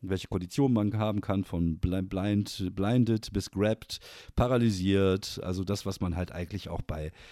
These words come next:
bei D und D kennt. Wie gesagt, da ist der Unterschied jetzt nicht so riesengroß. Es gibt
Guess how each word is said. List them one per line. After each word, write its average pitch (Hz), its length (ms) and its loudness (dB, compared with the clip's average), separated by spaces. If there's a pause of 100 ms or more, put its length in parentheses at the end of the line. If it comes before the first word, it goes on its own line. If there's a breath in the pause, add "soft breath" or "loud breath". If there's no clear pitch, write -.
(180 loud breath)
bei 92 120 -8
D 80 180 -8
und 76 180 -6
D 73 100 -6
kennt. - 260 -12
Wie 120 80 -2
gesagt, 104 300 -2
da 92 100 -8
ist - 320 -6
der 117 140 -6
Unterschied 135 560 0
jetzt - 260 -2
nicht 143 280 4
so 127 340 2
riesengroß. 127 840 4
Es 123 140 -6
gibt - 240 -2